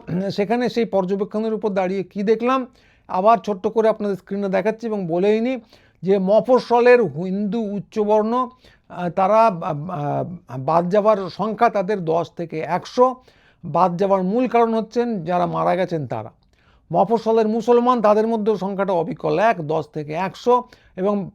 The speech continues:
বাদ যাবার মূল কারণ হচ্ছে মৃত। এবং মফস্বলের হিন্দু নিম্ন বর-, হিম-, হিন্দু নিম্নবর্ণ, যারা মূলত পূর্ববঙ্গীয়, তাদের মধ্যে সংখ্যাটা পঞ্চাশ থেকে একশো,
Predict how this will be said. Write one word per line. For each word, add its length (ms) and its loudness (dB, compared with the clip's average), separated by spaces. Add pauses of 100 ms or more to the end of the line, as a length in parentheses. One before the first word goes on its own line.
বাদ 320 0
যাবার 220 0
মূল 200 -4
কারণ 260 -4
হচ্ছে 180 -6
মৃত। 340 -4 (840)
এবং 160 2
মফস্বলের 540 4
হিন্দু 460 0
নিম্ন 320 -2
বর-, 440 -2
হিম-, 280 -2
হিন্দু 380 -2
নিম্নবর্ণ, 640 -2
যারা 160 -2
মূলত 340 -6
পূর্ববঙ্গীয়, 720 -4 (440)
তাদের 240 0
মধ্যে 240 -2
সংখ্যাটা 420 -4
পঞ্চাশ 380 -6
থেকে 220 -8
একশো, 480 0